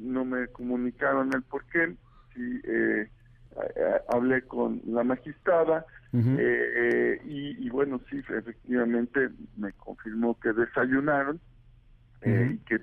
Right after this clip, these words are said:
Speaker 1: hicieron algunos, eh, tuvieron una conversación,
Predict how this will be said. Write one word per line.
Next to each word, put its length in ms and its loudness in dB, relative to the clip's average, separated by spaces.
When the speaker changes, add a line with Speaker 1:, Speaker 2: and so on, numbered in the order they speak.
Speaker 1:
hicieron 380 0
algunos, 360 2
eh, 480 2
tuvieron 300 2
una 120 0
conversación, 840 -2